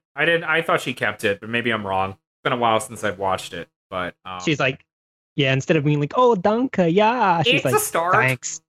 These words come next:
Speaker 1: <laughs> The tip. And Dee Dee gasps. I remember that much. Um, so, regardless of, uh,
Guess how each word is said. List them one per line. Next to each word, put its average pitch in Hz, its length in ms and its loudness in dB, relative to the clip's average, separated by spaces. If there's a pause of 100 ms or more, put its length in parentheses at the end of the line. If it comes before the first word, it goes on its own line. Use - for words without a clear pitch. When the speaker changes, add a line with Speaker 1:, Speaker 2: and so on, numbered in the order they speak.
(220)
Speaker 1:
<laughs> - 260 -20
The - 920 -2
tip. 113 340 -2 (1000)
And 123 120 -6
Dee 143 180 0
Dee 127 160 -2
gasps. 110 680 -4 (140)
I 113 60 -12
remember 113 360 -6
that 104 240 -6
much. 90 300 -14 (760)
Um, 123 500 0 (100)
so, 190 1040 0
regardless 208 640 0
of, 156 640 2
uh, 123 600 2